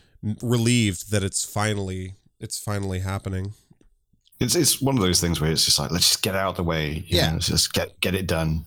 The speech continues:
Speaker 1: Right, right. And, and it's, it's not, the doctor who's doing it has been doing it for th-, this, this procedure for thirty-five years. And he's
Speaker 2: Mm.
Speaker 1: like, he could probably do it wasted with his hands backwards.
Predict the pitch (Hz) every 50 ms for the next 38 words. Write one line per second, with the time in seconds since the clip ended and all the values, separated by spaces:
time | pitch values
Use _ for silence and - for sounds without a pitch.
0 | - - - 120 113 95 - - - 107 110 101 92 - 107 110 110 110 101 -
1 | - _ _ _ _ _ - 120 107 104 98 92 104 98 - - - - - -
2 | 113 - - 123 123 127 127 123 117 - - _ _ _ _ - - _ - 117
3 | 101 131 135 135 - 143 131 113 101 - 117 120 120 123 120 120 117 113 - -
4 | 110 101 92 101 107 101 98 98 98 98 - _ _ - 113 98 117 117 117 113
5 | 110 110 - - 110 92 - - - _ _ 120 113 107 127 123 - - 117 110
6 | - _ 113 110 127 123 - - - 120 101 - - 120 117 107 120 117 107 -
7 | - 101 - - - 131 135 127 120 107 - 95 90 87 90 104 120 127 123 120
8 | 117 117 117 113 - - - _ _ - - - - _ _ - 104 104 90 87
9 | 78 71 - 104 95 95 - - _ _ _ _ _ _ _ _ _ _ _ -
10 | 101 - - 120 117 113 110 98 110 110 110 107 98 - _ - 113 98 104 110
11 | 117 117 - - - 113 110 101 104 104 95 98 - - 107 104 107 107 107 95
12 | 104 101 98 98 - 104 98 98 95 95 92 - -